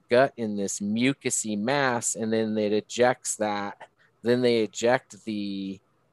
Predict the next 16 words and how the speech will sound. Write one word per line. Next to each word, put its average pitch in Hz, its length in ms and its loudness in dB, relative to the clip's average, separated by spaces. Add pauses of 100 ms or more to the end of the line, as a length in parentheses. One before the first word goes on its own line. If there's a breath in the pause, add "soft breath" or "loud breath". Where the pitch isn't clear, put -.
(100)
um, 95 600 -6 (1300 soft breath)
the, 98 500 -2 (840)
uh, - 200 -10
fucking 101 760 -6 (380)
organic 135 560 0
matter 110 320 2
debris 101 720 -6 (180)
that 107 140 0
it 104 200 -2
wasn't 123 380 4
digesting 104 800 0
'cause 98 180 -14
it 95 100 -6
was 98 180 -4
eating 110 460 -2
the 95 140 -6